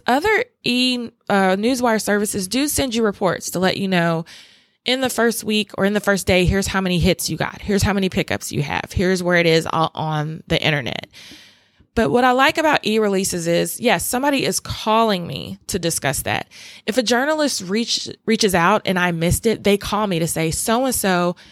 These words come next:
just picked up the press release and they're trying to schedule an interview with your client." I love that because I'm busy. Sometimes I don't get my emails in real time because I'm out with my clients. I'm at the news station. I'm, I'm,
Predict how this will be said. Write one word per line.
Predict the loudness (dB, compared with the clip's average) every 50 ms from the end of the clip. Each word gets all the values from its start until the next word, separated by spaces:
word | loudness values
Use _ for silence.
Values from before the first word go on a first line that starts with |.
| -20 _ _ -4
just | 0 0 2 2 0 -2
picked | -2 -2 -2 -2 -2 0
up | 0 0 0 -2
the | -8
press | -8 -4 -2 -2 -2 -2 -4
release | -4 -2 -2 0 -2 -2 -6 -12 -18 -20 _ _ _ -2
and | 0 2 2
they're | 2 0
trying | 2 0 2 2
to | 2
schedule | 2 0 0 -2 -2 -2
an | -4
interview | -4 -4 -6 -4 -4 -4 -4
with | -4 -4 -4
your | -4 -6
client." | -4 -6 -6 -6 -6 -10 -12 _ -2
I | 0 2 2 2
love | 2 0 -2 -4 -6 -6 -4 -2 2 4 4 4 4 2 2
that | 0 0 -2 -4 -16 -16 _ -6
because | -6 -2 -2 0
I'm | 0 0 0 2
busy. | 2 2 2 2 0 0 -2
Sometimes | -2 -2 2 2 2 2 2 -6 -2 -2
I | 0 0
don't | 2 0 -2 -2 -4 -4
get | 0 0 0 0 -2 -6 -16 -20 -20 -20 -20 -20 _ _ _ _ _ _ _ _ -12 -4
my | -2 -2 -2 0
emails | 0 0 2 4 4 4 2 2 0 -2
in | -2 -2 0
real | 0 0 0
time | 0 0 0 0 0 0
because | 0 -2 -2 -2
I'm | -4 -4 -2
out | 0 0 0 0 0
with | -4 -6 -6
my | -8
clients. | -4 -2 0 0 2 0 -2 -4 -2
I'm | -2
at | -2 -2
the | 0
news | 0 0 0 0 0
station. | -2 -4 -4 -2 -4 -4 -4 -4
I'm, | -4 -6 -6 -6 -10
I'm, | -8 -4 -4 -2 -2 -4 -6